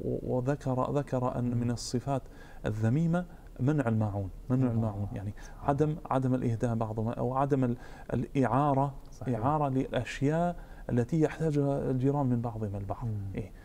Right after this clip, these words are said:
Speaker 1: فالجار والجارة تحتاج إلى شيء، إيه، معين، الإعارة،
Speaker 2: صحيح.
Speaker 1: وشيء، شيء بسيط،
Speaker 2: مم.
Speaker 1: لا
Speaker 2: شيء
Speaker 1: تمنع.
Speaker 2: جميل،
Speaker 1: إيه،
Speaker 2: سبحان
Speaker 1: لا
Speaker 2: الله.
Speaker 1: تمنع، لا تمنع.
Speaker 2: أيضًا دكتور أحمد، هذا الأمر حتى أنت كجار،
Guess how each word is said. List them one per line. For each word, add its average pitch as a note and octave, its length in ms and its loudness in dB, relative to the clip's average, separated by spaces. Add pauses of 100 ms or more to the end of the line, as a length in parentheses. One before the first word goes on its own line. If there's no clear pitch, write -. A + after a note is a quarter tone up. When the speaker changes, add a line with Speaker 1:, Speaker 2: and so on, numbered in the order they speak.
(180)
Speaker 1:
فالجار C3 1400 0
والجارة A#2 600 0
تحتاج A2+ 420 -2
إلى G#2+ 180 -2
شيء، G#2+ 260 -4 (260)
إيه، B2 240 -2
معين، A2 460 0 (360)
الإعارة، C#3+ 840 0 (220)
Speaker 2:
صحيح. C2+ 180 -2
Speaker 1:
وشيء، C2+ 1300 -2
شيء C#3 200 0
بسيط، C#3 320 -2 (140)
Speaker 2:
مم. C#3 80 -6 (120)
Speaker 1:
لا A#2+ 140 2
Speaker 2:
شيء D3 100 4
Speaker 1:
تمنع. B2+ 260 2
Speaker 2:
جميل، G2 180 -4 (100)
Speaker 1:
إيه، D3+ 100 2
Speaker 2:
سبحان A2 160 -4
Speaker 1:
لا C3+ 140 0
Speaker 2:
الله. - 20 -2
Speaker 1:
تمنع، B2+ 340 0 (140)
لا D3+ 80 0
تمنع. A2 360 -2
Speaker 2:
أيضًا E3 120 2
دكتور F#3 180 2
أحمد، E3+ 140 2
هذا D#3+ 140 4
الأمر E3+ 240 2
حتى E3 300 0
أنت F3+ 200 0
كجار، C3+ 560 2